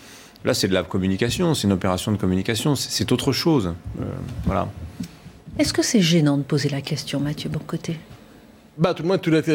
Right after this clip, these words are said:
Speaker 3: je, je dirais que c'est une question qui me semble éton-, euh, étrangement posée. C'est-à-dire que factuellement, factuellement, si on veut s'en tenir, pour reprendre la formule de Pro, c'est un fait. Et là, je vais utiliser une formule que j'aime pas, mais si on veut penser en termes de couleur,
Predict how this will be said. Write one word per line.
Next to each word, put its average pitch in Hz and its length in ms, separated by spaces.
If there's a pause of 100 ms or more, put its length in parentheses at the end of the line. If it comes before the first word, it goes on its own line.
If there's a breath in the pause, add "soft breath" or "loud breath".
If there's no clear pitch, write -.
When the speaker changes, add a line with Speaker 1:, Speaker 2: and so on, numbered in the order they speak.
(220)
Speaker 3:
je, - 160
je 160 140
dirais 175 320
que - 60
c'est - 120
une 170 140
question 254 420
qui 202 360
me 175 180
semble 220 340
éton-, 196 420
euh, 143 180
étrangement 208 520
posée. 120 440 (380 loud breath)
C'est-à-dire 180 360
que 185 100
factuellement, 165 960 (220)
factuellement, 160 720
si - 240
on 170 140
veut 151 200
s'en 147 200
tenir, 147 440
pour 135 140
reprendre 151 240
la 143 60
formule 151 280
de 135 100
Pro, 170 320
c'est - 200
un 123 100
fait. 240 300 (640 loud breath)
Et 139 60
là, 190 120
je 147 120
vais 143 60
utiliser 139 280
une 160 80
formule 165 300
que 147 80
j'aime 143 160
pas, 220 80
mais 160 180
si - 280
on 180 120
veut 143 280
penser 156 380
en 135 140
termes 165 320
de 117 100
couleur, 147 720